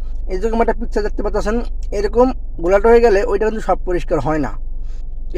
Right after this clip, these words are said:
এইটা কীভাবে পরিষ্কার করবেন, এটা আমরা অনেকেই জানি না। তো ওইটা পরিষ্কার সিস্টেম হচ্ছে, এটা ফোনটি থাকবে, ফোনটা দেওয়া থাকবে, কিন্তু আপনার ফোনটা দেখার পরে এই যে আমরা এসির টেম্পারেচার, এই যে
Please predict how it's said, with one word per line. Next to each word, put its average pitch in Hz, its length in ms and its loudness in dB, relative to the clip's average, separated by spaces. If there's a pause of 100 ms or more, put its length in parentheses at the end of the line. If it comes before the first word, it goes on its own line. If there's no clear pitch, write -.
এইটা 220 180 6
কীভাবে 233 300 8
পরিষ্কার 208 280 0
করবেন, 185 260 0
এটা 180 120 2
আমরা 180 160 2
অনেকেই 185 280 -2
জানি 156 220 0
না। 123 60 -4 (1160)
তো - 120 -2
ওইটা 220 240 6
পরিষ্কার 240 380 8 (280)
সিস্টেম 240 320 2
হচ্ছে, 202 240 2 (520)
এটা 254 140 4 (100)
ফোনটি 247 300 8 (120)
থাকবে, 214 240 4 (100)
ফোনটা 208 240 2
দেওয়া 220 220 6
থাকবে, 240 300 0 (240)
কিন্তু 226 340 2 (480)
আপনার 175 280 0
ফোনটা 190 240 0
দেখার 196 280 4
পরে 185 180 6 (480)
এই 175 80 0
যে 196 100 4
আমরা 202 120 4 (160)
এসির 196 260 0
টেম্পারেচার, 175 520 4 (560)
এই 165 100 -2
যে 175 60 4